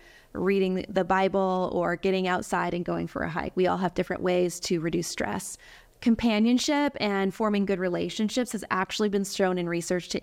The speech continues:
increase testosterone. So make sure that you're prioritizing your relationships and your, um, source of community, and then getting adequate sleep. There was actually a study done by the American Medical Association showing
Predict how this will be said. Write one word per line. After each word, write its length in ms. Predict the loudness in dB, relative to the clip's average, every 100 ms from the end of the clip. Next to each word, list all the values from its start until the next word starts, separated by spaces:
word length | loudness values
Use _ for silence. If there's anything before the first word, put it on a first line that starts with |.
| -2
increase 400 | -2 0 -2 -2
testosterone. 840 | -4 -2 -2 -2 -4 -4 -4 -4
So 140 | -2 -2
make 180 | -2
sure 380 | -4 0 2 2
that 260 | 2 0 0
you're 300 | 0 0 -2 -8 -8
prioritizing 840 | -2 2 2 2 2 -2 -2 -4
your 100 | -2
relationships 720 | -2 -2 -2 -4 -2 -2 0
and 160 | 0 2
your, 300 | 4 2 0 -6 -20 -12
um, 460 | -4 -2 -2 -4 -10 -12
source 320 | -6 -4 -2
of 80 | -4
community, 680 | -2 0 0 -2 -2 -4 -4
and 240 | -2 0 2
then 160 | 2
getting 280 | 0 -2 -2
adequate 360 | -4 -4 -8 -10
sleep. 440 | -6 -6 -6 -4
There 120 | -2
was 100 | -2 -2
actually 460 | -4 -4 -2 0 0
a 180 | -2
study 340 | -2 0 0 2
done 260 | 0 0
by 180 | 0 0
the 160 | 0 0
American 640 | 0 0 0 0 -2 -2 -4 -6
Medical 460 | 0 2 2 0 -2
Association 880 | -2 0 -2 0 -2 0 0 -2 -2
showing 500 | 0 0 2 2 -2